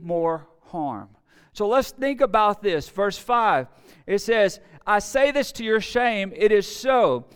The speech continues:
that there is not among you one wise man who will be able to decide between his brethren. But brother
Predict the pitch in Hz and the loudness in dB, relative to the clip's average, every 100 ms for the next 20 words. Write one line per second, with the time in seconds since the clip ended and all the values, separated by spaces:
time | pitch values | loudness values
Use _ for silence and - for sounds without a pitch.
0 | - - 175 214 220 240 247 233 220 202 | -20 -20 -4 -2 2 4 6 4 2 -2
1 | - - _ 170 226 285 277 226 190 185 | -6 -20 _ -4 2 4 4 2 -2 -2
2 | 165 214 233 175 233 285 269 240 208 202 | -4 -6 -6 -2 0 0 2 2 4 2
3 | 175 180 180 202 208 - _ _ - 254 | -2 -6 -6 -6 -8 -14 _ _ -6 -2
4 | 247 226 226 208 277 294 277 269 - 185 | -2 -2 -4 2 2 2 0 -4 0 2
5 | 190 208 208 - 180 208 233 254 262 247 | 2 -2 -6 -6 -4 -4 2 6 6 4
6 | 233 202 208 220 185 196 277 254 160 120 | -4 -6 -4 -6 -4 0 2 2 -4 -8
7 | 117 - _ _ _ _ _ _ _ _ | -12 -20 _ _ _ _ _ _ _ _
8 | 165 233 220 - _ 262 285 220 190 190 | -2 0 0 -4 _ 0 2 2 0 0